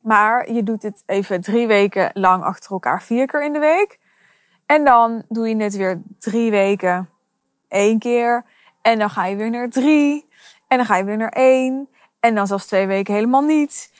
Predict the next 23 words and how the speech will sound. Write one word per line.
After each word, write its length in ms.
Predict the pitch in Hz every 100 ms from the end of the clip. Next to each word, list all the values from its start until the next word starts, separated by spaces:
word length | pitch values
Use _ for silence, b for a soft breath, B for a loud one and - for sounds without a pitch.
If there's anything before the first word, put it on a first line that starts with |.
| b
En 140 | - 247
dan 140 | 233
denk 260 | 214 202 202
je, 140 | 214
fuck, 280 | 220 320 294
ik 100 | -
pak 140 | - 220
het 100 | -
weer 100 | 247
op. 200 | 294 269
En 60 |
dan 100 | 240
ga 100 | -
je 80 | 185
weer 100 | 226
naar 120 | 254
vier 220 | 247 302
keer 120 | 277 277
in 80 |
de 80 | 254
week. 260 | 247 240 240
En 120 | 247
dan, 180 | 226